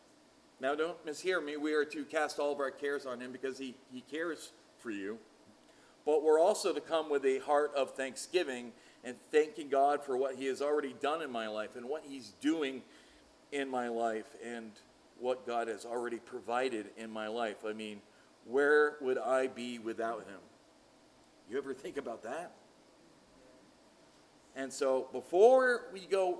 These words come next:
running to God with all the things that I need and I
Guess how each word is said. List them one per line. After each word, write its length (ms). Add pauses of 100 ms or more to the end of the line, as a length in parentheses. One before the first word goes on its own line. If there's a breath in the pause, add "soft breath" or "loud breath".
running 600
to 100
God 460
with 140
all 240
the 120
things 320
that 220
I 380
need 340
and 220 (120)
I 420